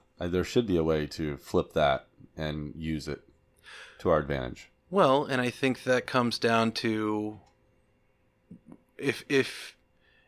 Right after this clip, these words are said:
Speaker 2: if you're using a controlled environment for this so-called experiment that we're hypothetically putting together,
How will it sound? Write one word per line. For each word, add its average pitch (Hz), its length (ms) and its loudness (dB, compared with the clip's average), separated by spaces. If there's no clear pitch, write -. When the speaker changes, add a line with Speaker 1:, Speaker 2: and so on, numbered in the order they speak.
Speaker 2:
if 131 100 -2
you're 151 100 8
using 160 380 2
a 135 80 4
controlled 123 580 4
environment 110 640 0
for 113 280 2
this 107 360 2
so-called 104 560 0
experiment 101 720 -8
that 104 120 -6
we're 104 200 0
hypothetically 101 720 -6
putting 101 300 -8
together, 101 480 -8